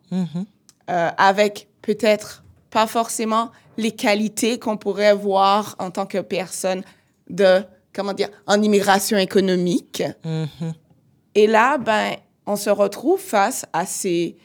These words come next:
Speaker 2: monuments blancs, euh, privilégiés.
Speaker 1: Mm-hmm.
Speaker 2: Donc, certains, cer-, certaines personnes avec un certain âge, donc, qui sont là depuis un certain bout de temps, qui n'ont
Speaker 1: Mm-hmm.
Speaker 2: aucune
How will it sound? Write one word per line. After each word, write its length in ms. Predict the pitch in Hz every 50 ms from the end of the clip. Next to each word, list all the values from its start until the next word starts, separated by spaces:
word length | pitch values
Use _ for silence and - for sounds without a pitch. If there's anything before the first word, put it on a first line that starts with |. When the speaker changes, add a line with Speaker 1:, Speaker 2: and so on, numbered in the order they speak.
| _ _ _ _ _ _ _ _
Speaker 2:
monuments 840 | - 214 214 214 226 226 220 220 214 208 196 202 208 220 247 254 _ _
blancs, 640 | 196 175 185 185 185 185 185 185 196 202 208 269 - _ _ _ _ _ _ _ 160 151 - - -
euh, 300 | 175 175 170 165 165 180 - - _ _
privilégiés. 1080 | - - - 202 180 185 196 190 190 226 226 202 214 220 208 202 185 190 196 196 220 226 -
Speaker 1:
Mm-hmm. 220 | 180 156 175 170 - _ _ _ -
Speaker 2:
Donc, 200 | 139 151 156 156
certains, 440 | - - 156 180 - 214 165 160 160
cer-, 240 | 165 160 196 208 -
certaines 420 | - - 170 151 - - 170 160 160
personnes 400 | 185 165 165 - - 196 190 180
avec 280 | 175 180 170 170 -
un 80 | 185 185
certain 420 | - - 196 196 190 214 202 196 208
âge, 200 | 208 208 214 196
donc, 160 | 185 196 -
qui 100 | - 196
sont 200 | - - 190 175
là 240 | 175 175 175 175 175
depuis 320 | 180 165 - - - 185
un 120 | 151 147 -
certain 360 | - 165 165 160 - 180 165
bout 160 | 160 165 175
de 60 | 165 -
temps, 160 | - 226 262
qui 160 | - - - 196
n'ont 100 | 190 185
Speaker 1:
Mm-hmm. 80 | 190 202
Speaker 2:
aucune 380 | 208 208 - - 392 392 285